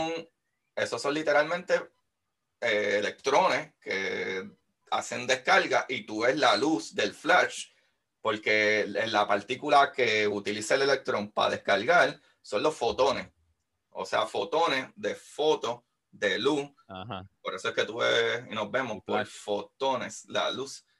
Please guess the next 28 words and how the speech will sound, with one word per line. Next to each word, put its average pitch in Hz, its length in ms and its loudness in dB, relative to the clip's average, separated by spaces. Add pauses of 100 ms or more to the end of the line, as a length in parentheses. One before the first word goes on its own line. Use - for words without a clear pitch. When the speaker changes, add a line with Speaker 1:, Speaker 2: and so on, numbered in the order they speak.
(1200)
Speaker 1:
¿Sabe? 104 360 2
Speaker 2:
Ya, 101 160 0
ya. 95 300 -6 (240)
Speaker 1:
Y 117 80 -10
por 101 180 0
eso 101 100 -4
Speaker 2:
Sí, 131 60 0
Speaker 1:
la 120 100 4
Speaker 2:
sí. 95 80 -6
Speaker 1:
fotografía 113 1300 -2 (180)
son 117 260 -4
fotones 123 1080 -4
que 101 120 0
te 110 120 -2
llegan, 117 200 4
o - 20 -2
sea, 104 180 2
es 92 140 -2
luz 143 420 -6
que 123 140 2
te 117 140 0
llega. 104 260 0 (560)
Todo 214 380 2
lo 185 120 2
que 175 100 -2
nosotros 170 360 2
conocemos 165 640 0
Speaker 2:
Wow. - 80 -20